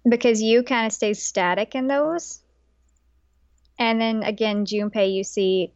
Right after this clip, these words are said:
a massive amount of impact from Persona three and how that's continued to change his life even into adulthood. And even then, like, you see that he's kind of ostracized by, like,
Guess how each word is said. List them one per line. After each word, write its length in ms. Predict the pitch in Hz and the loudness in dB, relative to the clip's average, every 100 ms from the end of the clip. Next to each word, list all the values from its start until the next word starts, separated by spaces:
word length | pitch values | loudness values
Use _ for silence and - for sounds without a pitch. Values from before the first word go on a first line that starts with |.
| _ | _
a 140 | 208 202 | 0 2
massive 680 | 202 202 202 190 185 208 | 2 2 2 2 0 0
amount 380 | 185 196 190 180 | -2 -2 -2 -2
of 100 | 180 | -4
impact 540 | 180 180 - 175 - - | -4 -6 -2 -2 -2 -4
from 240 | 202 185 | -4 -2
Persona 480 | 202 190 196 185 185 | -4 -4 -2 -2 -2
three 380 | 196 180 185 180 | 0 2 2 2
and 100 | 180 | 2
how 240 | 190 180 | 0 2
that's 260 | 190 180 - | 0 -2 -4
continued 840 | - 202 - - 202 190 190 185 | -2 -2 -2 0 2 4 4 2
to 200 | - 196 | 2 0
change 480 | 185 - 202 190 190 | 2 0 0 2 2
his 200 | 190 180 | 0 0
life 440 | 180 185 180 185 - | 0 2 2 0 -2
even 340 | 196 185 180 | -2 0 -2
into 300 | 180 180 180 | -2 0 -2
adulthood. 580 | 165 165 151 180 156 - _ _ _ _ _ _ _ _ _ _ _ _ _ _ _ _ - | 2 0 0 0 0 -2 _ _ _ _ _ _ _ _ _ _ _ _ _ _ _ _ 0
And 160 | 294 | 4
even 240 | 339 381 311 | 4 4 4
then, 220 | 320 277 | 4 2
like, 240 | 214 - _ _ _ _ _ _ | 0 -4 _ _ _ _ _ _
you 180 | 247 254 | 0 0
see 440 | - 302 311 277 | -2 0 4 2
that 360 | 202 214 214 202 | 4 4 4 2
he's 260 | 208 240 | -2 -4
kind 200 | - 254 | -2 -2
of 80 | 240 - | 0 -2
ostracized 920 | 196 262 - - 254 214 196 185 190 _ | 0 0 -2 -6 -2 0 0 -2 -6 _
by, 140 | 208 | -2
like, 240 | 208 208 | 0 -2